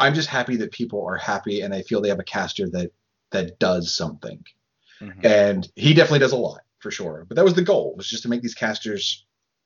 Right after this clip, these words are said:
Speaker 1: all feel fun on the table. Some of those required more drastic power changes than others, but as long as all of them do things and have choices and provide you different types of lists you can build,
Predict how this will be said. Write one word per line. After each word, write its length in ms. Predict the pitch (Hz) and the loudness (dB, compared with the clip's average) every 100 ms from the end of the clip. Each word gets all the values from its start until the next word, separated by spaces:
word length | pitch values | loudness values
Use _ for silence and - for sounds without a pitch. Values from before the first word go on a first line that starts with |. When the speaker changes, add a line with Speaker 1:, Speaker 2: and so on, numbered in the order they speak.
| _ - | _ -6
Speaker 1:
all 160 | 110 104 | -2 0
feel 200 | - 110 | 0 -2
fun 280 | - 104 110 | 0 -2 0
on 80 | 135 | -2
the 60 | |
table. 480 | 135 101 95 104 113 | -2 -4 -2 -4 -6
Some 180 | - 117 | 0 4
of 60 | 123 | 4
those 100 | 117 | 2
required 280 | 113 107 107 | 2 0 0
more 360 | 98 101 107 110 | -2 -2 -2 -4
drastic 400 | - 95 95 - - | -4 -2 -2 -4 -6
power 260 | 98 98 | -2 -2
changes 400 | 98 98 95 110 | -2 -6 -6 -4
than 100 | 113 | -2
others, 380 | 98 85 101 - | -2 -4 -6 -8
but 100 | - | -6
as 100 | 101 | -4
long 200 | 107 139 | 2 4
as 80 | 165 | 4
all 180 | 139 135 | 6 6
of 60 | 127 | 6
them 220 | 127 127 - - - _ _ | 4 2 -2 -16 -20 _ _
do 180 | 110 107 | -2 0
things 280 | 117 113 117 | 4 4 4
and 100 | 107 | 2
have 180 | 117 | 0
choices 540 | - 101 98 127 123 120 | 0 0 0 0 0 0
and 280 | 92 98 95 _ _ _ _ _ | 0 -2 -6 _ _ _ _ _
provide 560 | - 117 104 98 107 107 | 0 2 2 2 0 0
you 120 | 110 | -2
different 360 | 92 101 113 117 | -2 -6 -4 -2
types 180 | 110 | -2
of 100 | 120 | -2
lists 280 | 104 98 - | -2 -2 -2
you 60 | 110 | -4
can 140 | 113 | -2
build, 380 | 92 92 110 139 | 0 0 0 -4